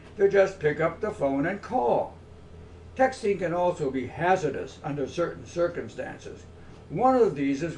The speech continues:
while being behind the wheels of an automobile, S U V, or truck. You've probably seen drivers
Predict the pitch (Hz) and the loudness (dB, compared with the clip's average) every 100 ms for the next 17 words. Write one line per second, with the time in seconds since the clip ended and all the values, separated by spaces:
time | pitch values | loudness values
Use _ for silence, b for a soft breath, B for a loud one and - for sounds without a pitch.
0 | - 185 156 180 185 165 156 180 185 170 | 0 2 2 0 -2 0 -2 0 -2 0
1 | 139 139 170 170 180 135 117 - 147 175 | -2 -2 -2 0 -2 -4 -6 -6 0 2
2 | 185 180 180 151 151 170 180 - 165 185 | 2 2 0 -2 -2 -2 -2 -2 -2 -2
3 | - 175 147 151 151 156 - 233 214 - | -2 -4 -2 -4 -2 -4 -4 -2 -2 -4
4 | - - B B B 180 220 220 175 190 | -14 -20 B B B 2 2 2 2 4
5 | 175 180 175 160 180 143 123 120 123 | 2 -2 -2 -4 -6 -2 -2 -2 -6